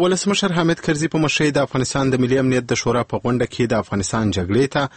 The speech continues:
د کورنۍ جګړې نوم ورکول انحرافي برداشت بلل شوی او په کلکه رد شوی. د ارګ څخه د خپرې شوې خبر پاڼې له مخې د افغانستان خلک د یو خونړي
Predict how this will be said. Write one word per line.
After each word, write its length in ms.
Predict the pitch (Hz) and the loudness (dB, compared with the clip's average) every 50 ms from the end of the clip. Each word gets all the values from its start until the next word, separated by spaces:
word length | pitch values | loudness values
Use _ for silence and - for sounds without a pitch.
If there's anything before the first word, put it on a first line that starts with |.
| - - - - - - _ - 123 131 | -18 -20 -20 -20 -20 -14 _ -2 2 2
د 200 | 135 139 135 135 - | 4 4 2 0 0
کورنۍ 320 | - 208 147 151 156 165 165 147 | 0 0 0 2 0 0 0 0
جګړې 220 | 175 151 147 156 156 160 | 0 0 2 2 2 2
نوم 120 | 151 151 143 | 2 2 2
ورکول 420 | 135 131 - - 143 143 139 135 | 2 0 0 0 0 2 2 2
انحرافي 540 | 110 123 113 107 110 110 113 104 - - 127 120 117 | 0 0 0 0 0 0 -2 -2 -2 -2 -2 0 0
برداشت 440 | 104 95 87 123 135 135 131 - - | 0 0 0 0 0 0 0 -2 0
بلل 220 | 151 156 156 147 143 - | 0 2 2 2 0 0
شوی 260 | - 165 165 165 170 165 | 0 0 2 2 2 2
او 100 | 165 143 | 2 0
په 140 | - - 117 - - | 0 -2 -4 -2 -2
کلکه 260 | 160 151 - - 87 90 | -2 -2 -2 -2 -4 -6
رد 160 | 90 - - | -4 -4 -4
شوی. 220 | - - - 92 - _ _ _ - - - - - - - - 135 | -6 -6 -6 -10 -12 _ _ _ -20 -20 -20 -20 -20 -18 -8 -2 0
د 40 | 143 | 2
ارګ 260 | 151 151 147 143 - - | 2 2 2 0 -2 -6
څخه 140 | - 147 - 147 | -6 -4 -2 -2
د 140 | 143 135 | -2 -2
خپرې 220 | - - 139 135 131 - | -2 0 0 0 0 2
شوې 160 | - 143 143 - | 2 0 0 0
خبر 180 | - 135 135 127 | 0 0 0 0
پاڼې 280 | - - 135 135 131 127 | 0 -2 0 0 0 0
له 80 | 127 127 131 | 0 0 -2
مخې 120 | - - | -2 -2
د 160 | 123 123 117 | -2 -2 0
افغانستان 460 | 113 - 127 117 107 - 131 123 117 - - | 0 0 -2 -2 -2 -2 -2 -2 -2 -2 -2
خلک 200 | 127 127 113 - 131 | -2 -2 -2 0 0
د 0 | 117 110 | 2 2
یو 160 | 113 110 104 95 - | 2 2 0 0 -2
خونړي 340 | - 104 101 104 107 135 | -2 0 0 2 2 2